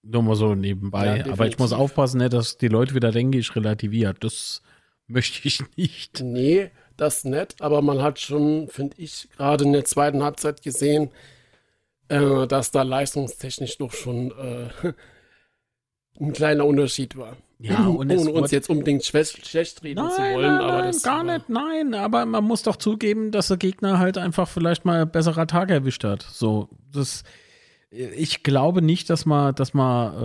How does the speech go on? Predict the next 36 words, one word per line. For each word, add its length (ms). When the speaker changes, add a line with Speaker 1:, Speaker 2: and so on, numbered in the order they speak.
Speaker 1:
ähm, 260
natürlich 400
sind 100
wir 120
vielleicht 320
auch 40
ein 100
bisschen 260
technisch, 580
äh, 300
hinten 260
dran, 380
was, 220
äh, 40
also 720
hinter 220
Darmstadt, 520
das, 360
das 300
gebe 200
ich 100
auch 180
gern 220
zu. 280
Aber 240
ich 140
würde 180
nicht 220
sagen, 280
dass, 220
äh, 240
Darmstadt 540
für 80
uns 180
unbesiegbar 680
wäre. 200